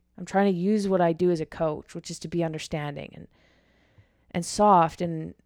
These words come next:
um, just a listen-, a good listener,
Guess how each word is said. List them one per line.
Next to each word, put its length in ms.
um, 420
just 380
a 100
listen-, 420
a 80
good 180
listener, 580